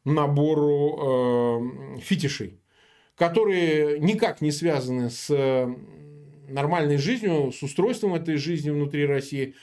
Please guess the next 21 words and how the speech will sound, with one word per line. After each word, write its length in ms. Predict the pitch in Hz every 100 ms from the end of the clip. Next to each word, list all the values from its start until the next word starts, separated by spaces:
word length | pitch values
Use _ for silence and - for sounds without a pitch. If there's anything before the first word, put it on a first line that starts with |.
| -
а 140 | 117 135
имеют 360 | 196 294 269 190
исключительно 500 | - 196 247 233 196
своей 320 | 165 156 151
целью, 600 | 147 220 214 185 170 165 _ _ -
э, 500 | 135 139 139 135 131
влиять 500 | 139 170 185 214 208
на 240 | 160 160
вот 160 | 147 147
это 380 | 170 165 147 135
мистическое 760 | 143 170 170 196 170 - 156 143
сознание 560 | 160 147 160 143 143
людей, 540 | 139 147 147 233 240 226 - _ -
которые 320 | 175 190 175
подменяют, 840 | 175 165 175 185 214 240 214 165 160
э, 1200 | 147 139 135 135 135 135 131 131 131 139 147 143
собственно, 320 | - 165 165
свои 540 | 147 151 170 151 135 127
непосредственные 1000 | 139 - - 131 131 147 170 196 - 151
персональные 560 | 135 - 151 208 208 170
интересы 580 | 160 147 180 175 160